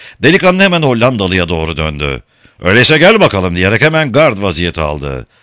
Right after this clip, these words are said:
Ama Schroeder Azim'in tayfalarının üzerine geldiklerini görünce durakladı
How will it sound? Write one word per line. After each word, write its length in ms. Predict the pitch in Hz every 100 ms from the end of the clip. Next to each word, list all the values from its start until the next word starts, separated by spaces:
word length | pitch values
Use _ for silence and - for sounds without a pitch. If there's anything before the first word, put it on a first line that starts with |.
| _ - - -
Ama 240 | 85 104
Schroeder 540 | - 85 90 90 87 90
Azim'in 460 | 92 80 95 131
tayfalarının 640 | 101 104 90 101 95 98 110
üzerine 400 | 85 98 85 110
geldiklerini 560 | 95 90 104 92 113
görünce 380 | 98 101 104 90
durakladı 640 | 95 92 - 85 78 101